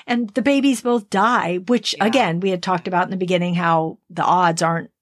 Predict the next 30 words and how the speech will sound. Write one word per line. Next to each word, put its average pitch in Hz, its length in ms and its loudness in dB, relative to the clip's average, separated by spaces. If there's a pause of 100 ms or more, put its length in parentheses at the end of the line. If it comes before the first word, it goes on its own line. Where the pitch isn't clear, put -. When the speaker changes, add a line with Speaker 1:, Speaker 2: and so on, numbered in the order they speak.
(220)
Speaker 1:
great. 170 460 -2
So 160 300 -4
this 165 220 -6 (240)
Speaker 2:
Yeah. - 60 -6
Speaker 1:
will 175 160 2
happen. 156 480 -4 (460)
Speaker 2:
Very 147 220 -12
high. 135 200 -18 (220)
Speaker 1:
All 311 580 2
of 254 220 0
the 233 220 0
birth 226 280 0
scenes 208 420 -4
were 185 120 -6
crazy. 226 800 -2 (500)
I've 254 280 2
had 262 260 0
kids. 247 580 0 (240)
I 185 100 -2
know 202 280 0
what 349 140 2
it's 330 160 -8
like 302 180 2
to 311 80 2
have 285 160 0
kids. 269 520 0
Speaker 2:
<laughs> - 40 -10
Speaker 1:
It's, 240 300 -2
like, 226 360 0 (180)
crazy. 302 1120 2